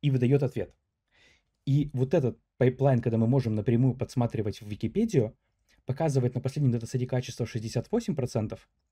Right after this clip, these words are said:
правильных ответов, в то время как наша G P T три без подсматривания в любые параграфы и внешнюю информацию, просто делая инференс из своих весов,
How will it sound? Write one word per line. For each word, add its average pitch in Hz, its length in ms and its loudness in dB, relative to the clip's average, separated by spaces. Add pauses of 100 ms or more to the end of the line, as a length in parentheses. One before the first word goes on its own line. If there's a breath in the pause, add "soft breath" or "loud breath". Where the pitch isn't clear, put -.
(520)
правильных 101 340 0
ответов, 101 320 -8 (340 soft breath)
в - 60 -20
то 135 100 6
время 143 220 4
как 135 200 -6
наша 135 260 0
G 113 120 -6
P 117 120 -10
T 135 100 -6
три 185 380 -4 (200 soft breath)
без 113 300 0
подсматривания 123 720 0
в - 200 -10
любые 120 280 2
параграфы 117 560 0
и 110 40 0
внешнюю 107 340 -4
информацию, 135 480 -4
просто 135 400 -2
делая 110 320 0
инференс 120 540 -2
из - 120 -14
своих 107 320 -6
весов, 208 300 -4